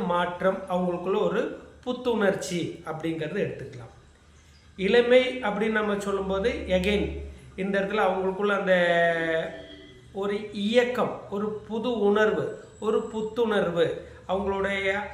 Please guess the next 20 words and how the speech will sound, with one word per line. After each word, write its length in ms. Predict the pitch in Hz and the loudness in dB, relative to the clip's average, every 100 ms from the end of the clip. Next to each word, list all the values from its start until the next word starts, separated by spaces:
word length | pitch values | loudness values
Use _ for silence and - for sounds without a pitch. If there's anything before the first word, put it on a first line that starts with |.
| 185 | -4
அறிவு, 360 | 180 190 196 196 202 - | 0 0 0 0 -2 -4
இல்ல 100 | 202 196 | -2 0
அவங்களோட 340 | 190 190 190 185 | -2 -4 -4 -6
சிந்தனை 300 | - 196 202 190 | -6 -4 0 0
ஓட்டங்கள், 400 | 180 180 180 180 185 - - - - - | 0 0 -2 -2 -4 -10 -16 -20 -20 -8
இல்ல 100 | 190 202 | 0 0
அவங்களோட 340 | 196 190 196 190 - | 2 0 0 -2 0
தகவல் 420 | 190 185 220 220 220 - | 0 0 0 0 -2 -2
தொடர்பு, 480 | 190 185 185 180 175 175 180 - - - - - | 0 2 2 2 2 2 0 -10 -16 -20 -18 -4
அவங்களுக்குள்ள 500 | 185 202 202 202 214 | -2 0 0 2 0
இருக்கிற 260 | 208 196 190 - 170 180 | 0 -2 -2 -2 0 2
ஐடியா, 480 | 202 180 196 180 170 170 - | 2 2 2 4 2 0 -6
இல்ல 120 | 190 202 - | -6 -4 -4
கிரியேட்டிவிட்டி, 680 | 196 190 - 156 135 127 120 - - - - - 180 | -2 0 0 -4 -6 -10 -14 -18 -20 -20 -20 -10 -4
இந்த 120 | 202 208 | 0 2
இடத்துல 300 | 196 202 196 | 0 0 0
எல்லாமே 280 | 196 214 247 - - | 0 2 0 -2 -2
தன்னையை 320 | 190 202 202 - 190 | 0 2 2 2 2
வெளிப்படுத்தக்கூடிய 960 | 220 247 254 247 254 240 240 226 202 | 2 2 0 2 0 0 0 2 2
இடமும் 340 | 185 196 277 | 4 4 2